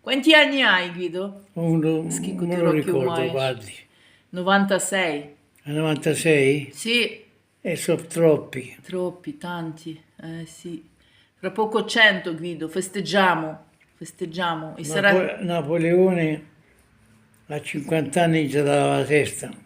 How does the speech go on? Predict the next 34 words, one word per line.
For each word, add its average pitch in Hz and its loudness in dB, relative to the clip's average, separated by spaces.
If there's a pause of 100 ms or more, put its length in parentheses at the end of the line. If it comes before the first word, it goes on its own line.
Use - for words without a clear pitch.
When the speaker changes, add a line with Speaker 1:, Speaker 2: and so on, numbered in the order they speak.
(160)
Speaker 1:
Ah, 180 -4
hanno 196 -2
tagliato 214 2
testa 220 4
a 269 6
Napoleone? 196 0 (200)
Speaker 2:
No, 185 2
Napoleone 180 8
gli 151 2
tagliava 147 2
la 147 2
testa 135 -2
Speaker 1:
Ah. 240 2
Speaker 2:
per 170 6
avere 170 8
l'esercito 156 2
sempre 165 0
giovane. 139 -2 (220)
Speaker 1:
А, 233 0
хто 214 -4
мав 208 0
п'ятдесят 202 -2
років, 196 -2
Speaker 2:
П'ятдесят 165 4
Speaker 1:
Наполеон 165 8
Speaker 2:
років. 185 -8
Speaker 1:
голову 214 6
Speaker 2:
Е, 190 0
Speaker 1:
відрізав. 190 6
Speaker 2:
Італіан 190 8
della 226 4
Terza 170 2
da 156 0
mangiare. 139 -4